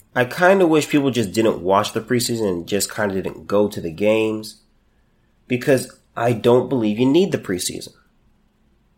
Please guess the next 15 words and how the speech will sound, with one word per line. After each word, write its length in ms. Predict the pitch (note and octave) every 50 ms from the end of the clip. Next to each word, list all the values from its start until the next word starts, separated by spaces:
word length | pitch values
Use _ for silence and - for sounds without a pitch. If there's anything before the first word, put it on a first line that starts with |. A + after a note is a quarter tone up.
| _ _ _ _ _ _ _ _ _ - -
I 120 | G#3+ B3+
don't. 360 | B3+ C4+ C4+ C4+ C4 B3 - - - _ _ _ _ _ _ _ _ _ _ _ _ _ _ _ _ _ _ _ _ _ _ _ _ _
It's 180 | - D3 C3 B2
very, 380 | B2 D3 D#3 E3 D#3 - - - _ _ _ _ - -
I 80 | D#3+ F3
mean, 160 | F3+ F3 -
I 80 | - E3
look 180 | F3+ G3+ G3
at 100 | F#3+ E3+
college. 600 | - - - G#3+ G#3+ E3+ G2+ E2+ D#2 - - _ _ _ -
They 120 | B2+ C#3 C#3
do 220 | C3+ D3 F3 G#3
it 60 | G#3+
in 100 | G3+ F#3
college. 640 | F#3+ F#3+ G#3 A3 G#3+ F3+ - - - - - - _